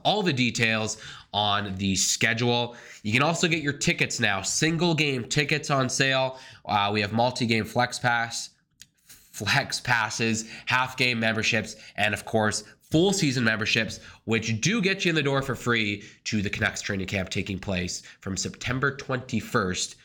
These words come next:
to twenty-fifth. So make sure to grab your tickets, and I look forward to seeing you here in the arena in just under a month. Other exciting stuff going around Victoria, well,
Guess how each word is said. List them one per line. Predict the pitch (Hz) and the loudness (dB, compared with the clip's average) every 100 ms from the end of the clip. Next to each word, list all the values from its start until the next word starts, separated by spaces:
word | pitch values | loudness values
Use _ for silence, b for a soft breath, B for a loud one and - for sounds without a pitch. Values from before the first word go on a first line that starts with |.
| b - | b -14
to | 95 | -10
twenty-fifth. | - 95 92 87 95 90 | -4 -4 -2 -4 -4 -2
So | 95 | -2
make | 95 92 | -2 0
sure | 98 | 0
to | 92 | 2
grab | 95 92 | 2 0
your | 90 | -4
tickets, | - 117 117 - B B B - | -2 0 0 -2 B B B -2
and | 98 | 2
I | 95 | 2
look | 95 101 | 2 -2
forward | - 110 104 101 | -2 0 2 2
to | 95 | 0
seeing | - 160 175 180 | 0 2 4 4
you | 175 160 | 2 0
here | 165 160 160 - | 0 2 2 0
in | 151 160 180 | -2 0 2
the | 175 | 4
arena | 151 147 151 131 123 113 B B B - | 4 2 2 2 2 -2 B B B -4
in | 101 107 107 101 | 0 0 0 -2
just | 98 101 98 - - _ 90 | 0 0 0 -2 -6 _ -4
under | 92 92 95 - | -2 -2 -4 -6
a | 98 | -4
month. | 98 92 85 - - b b b b b - | 0 0 0 -6 -14 b b b b b 0
Other | 160 165 | 2 0
exciting | - 170 160 | 2 0 0
stuff | - 165 - | 0 -2 2
going | 160 156 | 2 4
around | 156 151 | 4 4
Victoria, | 143 143 143 156 180 | 0 0 2 4 4
well, | 165 127 139 151 - | 2 2 2 0 -8